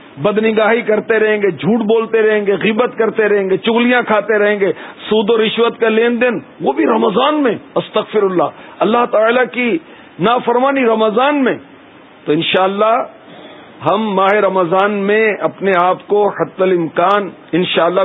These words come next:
گناہ سے بچائیں گے۔ اللہ ہمیں توفیق عطا فرمائے۔ میرے آقا علیہ الصلوۃ والسلام نے ارشاد فرمایا، "میری امت ذلیل و رسوا نہ ہوگی جب تک وہ ماہ رمضان کا حق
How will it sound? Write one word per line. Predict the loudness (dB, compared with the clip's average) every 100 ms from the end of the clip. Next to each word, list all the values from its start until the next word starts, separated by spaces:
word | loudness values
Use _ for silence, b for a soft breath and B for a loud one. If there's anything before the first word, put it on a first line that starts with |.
| 2
گناہ | 2 0
سے | 0
بچائیں | -4 -2 -4 -6
گے۔ | -14 -20 -20 -18 -18 -16 -16 -16 -14 -12 -2
اللہ | 0 2
ہمیں | 0 0 0 -2 -10 -20 -20 -20 -20 -4
توفیق | -2 0 -2 0
عطا | -2 -2 -4
فرمائے۔ | -2 -4 -2 -4 -8 -16 -20 -20 -20 -20 -20 -20 -20 -20 -20 -20 -20 -20 -20 -8
میرے | -2 0
آقا | 2 0
علیہ | 0
الصلوۃ | 0 0 0 0
والسلام | -2 0 0 2
نے | 0
ارشاد | -2 0 0 0
فرمایا، | -2 0 0 2
"میری | 0 0
امت | 0 0 0 0
ذلیل | 0 0 2
و | 2 0
رسوا | 0 0 0
نہ | 2
ہوگی | 2 0 0 -2 -4 -16 B B B B
جب | -2 -2 -2
تک | -2 -2 0
وہ | 0
ماہ | 2 2 2 2
رمضان | 2 0 0 0 0
کا | 0 -2
حق | -2 -2 -2 -2